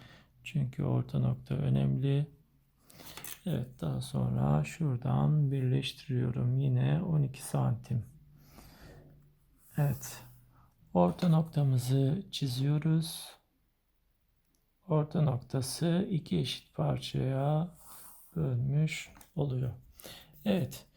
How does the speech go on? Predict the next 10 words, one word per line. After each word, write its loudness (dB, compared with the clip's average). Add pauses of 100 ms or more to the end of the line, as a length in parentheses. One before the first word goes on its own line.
(320)
Şimdi 2 (880)
elipslerimi 2 (100)
çizeceğim 0
bardağıma. 2 (760)
Evet. 2 (420)
Dedik 4
ki 2
üç 2
santimlik 0 (880)
olacak. 2